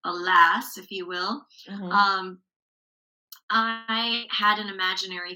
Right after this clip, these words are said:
Speaker 1: friend, and I say imaginary friend because it wasn't imaginary to me. Um, she, sh-, we played together. So my, my brother and my sister are both, um, ten and twelve years older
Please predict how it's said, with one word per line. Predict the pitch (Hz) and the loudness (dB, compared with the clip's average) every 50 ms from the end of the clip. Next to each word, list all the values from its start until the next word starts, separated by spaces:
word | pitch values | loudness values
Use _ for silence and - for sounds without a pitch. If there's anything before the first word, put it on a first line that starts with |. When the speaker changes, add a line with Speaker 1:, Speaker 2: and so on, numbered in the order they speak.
| - - | -8 -4
Speaker 1:
friend, | 254 254 214 - - - - - - _ | -2 -2 0 -2 -4 -8 -16 -20 -16 _
and | - 185 170 170 | -12 -6 -2 -2
I | 170 175 | -2 -2
say | 208 - - - 185 170 165 160 151 - - | -4 -8 -10 -8 -6 -4 -4 -4 -6 -6 -8
imaginary | 170 170 170 170 175 180 190 214 170 165 160 160 156 160 | -10 -4 2 4 4 4 4 2 -4 -6 -8 -10 -12 -12
friend | - 160 151 151 170 170 | -10 -8 -8 -8 -8 -10
because | 175 170 - 180 165 160 | -12 -12 -10 -10 -10 -10
it | - _ _ _ _ _ _ _ _ | -14 _ _ _ _ _ _ _ _
wasn't | 170 180 180 180 180 170 165 | -2 -2 -2 -2 -2 -4 -2
imaginary | 170 165 156 165 165 170 170 165 160 156 147 147 - | 0 2 2 2 2 0 -4 -4 -6 -6 -6 -8 -8
to | - 160 | -10 -8
me. | 147 165 220 226 147 139 170 233 - _ - - _ _ - | -4 -2 -2 -2 -2 -4 -10 -12 -14 _ -20 -20 _ _ -2
Um, | - 170 165 165 160 156 160 151 - _ _ | 0 2 2 2 2 -2 -4 -12 -16 _ _
she, | - - - - - 185 180 175 175 170 170 - - _ _ _ _ _ _ - | 0 2 2 2 2 0 0 -2 -2 -4 -4 -6 -12 _ _ _ _ _ _ 0
sh-, | - - - - - - 190 | 2 4 4 2 0 -4 -6
we | 185 190 196 190 190 175 - - - _ _ - | -6 -2 -2 -2 -2 -2 -4 -8 -14 _ _ -10
played | - - 202 196 208 202 - | -6 -2 0 0 0 0 -2
together. | - 247 220 190 185 180 180 180 175 180 190 190 | -6 -4 -2 0 0 0 0 -2 -4 -4 -6 -6
So | - - 214 202 196 - | -6 -6 -6 -6 -6 -4
my, | 208 226 233 226 220 220 - - _ _ _ _ _ _ | 0 0 0 0 0 -4 -8 -12 _ _ _ _ _ _
my | - 214 220 214 214 214 208 208 208 202 | -6 -4 0 0 2 2 0 0 -4 -4
brother | 214 220 233 262 277 285 254 - | -4 -2 0 0 0 -2 -2 -4
and | 220 208 | -4 -4
my | 202 190 185 | -4 -4 -6
sister | 190 - - 254 247 - - - - 175 160 160 156 160 190 220 - - _ _ _ - | -6 -8 -6 -6 -4 -4 -4 -4 -4 -4 -4 -4 -4 -6 -6 -10 -14 -18 _ _ _ -6
are | 185 180 185 180 175 - - | -2 0 2 2 0 -2 -2
both, | - 180 180 175 175 170 175 175 175 - - - - - - | -2 0 0 0 0 -2 -4 -8 -10 -14 -20 -16 -12 -8 -6
um, | 175 175 - - - 220 | -6 -6 -6 -8 -10 -12
ten | - - 233 220 214 | -8 -6 -6 -4 -4
and | 208 196 190 | -6 -8 -10
twelve | - - 196 185 180 175 175 | -8 -4 -4 -4 -4 -4 -6
years | 180 175 175 170 - - | -6 -6 -6 -6 -8 -8
older | - 180 175 175 175 175 170 165 156 - | -8 -10 -8 -8 -6 -6 -4 -6 -6 -8